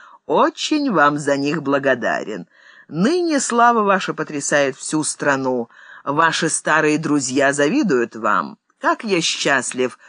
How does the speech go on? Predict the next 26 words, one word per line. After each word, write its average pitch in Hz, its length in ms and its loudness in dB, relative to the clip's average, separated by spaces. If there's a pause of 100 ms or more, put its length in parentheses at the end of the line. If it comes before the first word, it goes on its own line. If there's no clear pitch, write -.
(100)
что - 280 -4
мне 151 320 0
снова 240 520 2
довелось 190 500 0
увидеться 127 480 -4
с - 160 -4
вами». 60 420 -10
«Да, 160 880 2 (640)
мы 190 400 2
когда-то 143 600 0
с - 120 -6
вами 127 300 0
были 135 400 0
дружны», 120 720 -4
согласился 120 640 -4
Гуань 117 360 0
Юй. 110 380 -6 (720)
«Но 135 160 -2
скажите... 226 840 -2 (460)
Почему 208 400 0
вы 233 100 2
так 214 260 0
жестоко 247 720 2
преследуете 233 760 0
моего 226 300 2
сына?» 151 560 -4